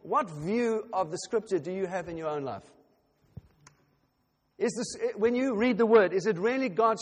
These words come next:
speaking to you, or is it like, "Oh, well, I'll consider this, and I think, you know, the Bible says this, but, you know, my teacher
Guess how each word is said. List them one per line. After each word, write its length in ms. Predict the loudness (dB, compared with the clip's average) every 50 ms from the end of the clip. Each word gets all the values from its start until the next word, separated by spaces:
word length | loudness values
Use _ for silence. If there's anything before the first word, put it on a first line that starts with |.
| -8 -8
speaking 420 | -4 -2 -2 -2 -2 -4 -6 -6 -4
to 100 | -4 -4
you, 240 | -2 -2 -2 -4 -4
or 260 | -4 -4 -2 -2 -2
is 100 | -2 -4
it 140 | -6 -4 -2
like, 320 | -2 -2 -2 -2 -6 -14 -20 -20 -20 -20 -16 -8 -2
"Oh, 160 | 2 4 4
well, 160 | 4 4 4
I'll 160 | 4 4 2
consider 500 | 2 2 -2 -4 -2 0 0 2 4 4
this, 220 | 4 2 0 -2 -4 -10 -16 -18 -20 -18 -12
and 140 | -6 -2 0
I 100 | 0 0
think, 240 | 0 -2 -6 -6 -6
you 160 | -8 -4 -2
know, 240 | 0 0 0 0 -4 -8 -20 -20 -20 -20 _ _ _ _ _ _ _ _ _ _ _ _ _ _ _ _ _ _ _ _ _ _ _ _ _ _ _ _ _ _ _ _ _ _ _ _ _ _ _
the 100 | -14 -8
Bible 300 | -2 2 2 2 2 2
says 240 | -2 -6 -6 -8 -6
this, 220 | -6 -8 -10 -10 -10
but, 160 | -12 -12 -8
you 80 | -6
know, 240 | -4 -2 -2 -2 -4 -6 -12 -20 -20 -20 -20 -20 _ _ _ _ -16
my 260 | -12 -10 -8 -8 -10
teacher 540 | -10 -10 -12 -12 -12 -10 -8 -8 -8 -8 -10